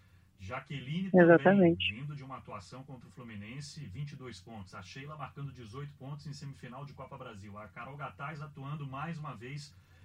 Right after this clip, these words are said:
Speaker 1: em alto nível.
Speaker 2: Uhum.
Speaker 1: Você tá com trinta e um anos, mas você já tem muita experiência, né? A Fabi já citou aí vários clubes que você defendeu ao longo da carreira, sem falar na tua experiência com a camisa da seleção brasileira.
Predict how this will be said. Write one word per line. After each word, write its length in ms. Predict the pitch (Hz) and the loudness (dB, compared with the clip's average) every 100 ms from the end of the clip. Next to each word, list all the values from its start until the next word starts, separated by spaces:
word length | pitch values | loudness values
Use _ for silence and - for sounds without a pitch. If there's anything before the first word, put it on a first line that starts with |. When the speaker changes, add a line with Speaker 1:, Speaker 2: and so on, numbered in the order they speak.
| - | -16
Speaker 1:
em 140 | 120 135 | -10 -8
alto 260 | 151 151 147 | -6 -6 -8
nível. 320 | 123 110 190 | -6 8 12
Speaker 2:
Uhum. 520 | 180 180 170 170 208 | 12 12 12 10 6
Speaker 1:
Você 140 | - | -2
tá 140 | 139 165 | -10 -8
com 140 | 170 | -8
trinta 320 | 165 175 170 | -6 -6 -4
e 40 | 170 | -4
um 120 | 160 | -4
anos, 240 | 165 185 | -4 -6
mas 160 | 170 175 | -8 -10
você 80 | 175 | -8
já 120 | 165 | -10
tem 160 | 170 165 | -4 -2
muita 440 | 151 165 190 185 | 0 0 0 -2
experiência, 680 | 170 - 165 131 117 98 101 | -8 -8 -8 -8 -10 -12 -12
né? 100 | 104 | -14
A 40 | |
Fabi 280 | 98 98 110 | -14 -16 -16
já 120 | 117 | -18
citou 480 | - 104 87 113 107 | -16 -18 -16 -14 -12
aí 220 | 104 107 - - - - - - | -12 -16 -20 -20 -20 -20 -20 -12
vários 380 | 101 123 120 - | -8 -8 -8 -16
clubes 480 | - 117 113 110 | -14 -12 -12 -16
que 120 | - 104 | -16 -18
você 260 | 107 107 | -16 -16
defendeu 420 | 113 107 110 107 113 | -16 -16 -14 -12 -12
ao 60 | |
longo 180 | 110 110 | -12 -14
da 120 | 98 | -14
carreira, 480 | 90 92 110 139 151 | -14 -14 -12 -12 -12
sem 180 | 143 143 | -12 -12
falar 240 | 143 139 135 | -10 -10 -12
na 80 | |
tua 140 | 123 127 | -14 -16
experiência 540 | - 120 110 120 123 | -16 -16 -14 -14 -14
com 140 | - 127 | -12 -12
a 40 | |
camisa 380 | - 117 127 123 | -10 -12 -14 -14
da 100 | 123 | -16
seleção 480 | - 123 - 120 120 | -14 -16 -14 -14 -14
brasileira. 520 | 123 120 107 95 | -14 -14 -12 -12